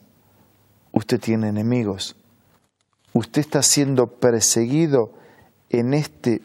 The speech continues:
momento por un rey llamado Saúl, o vaya a saber por qué, por quiénes o por cuántos. Insisto,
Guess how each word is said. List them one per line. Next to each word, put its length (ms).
momento 920
por 180
un 240
rey 280
llamado 480
Saúl, 580
o 180
vaya 300
a 40
saber 460
por 460
qué, 240
por 480
quiénes 720
o 100
por 340
cuántos. 840
Insisto, 720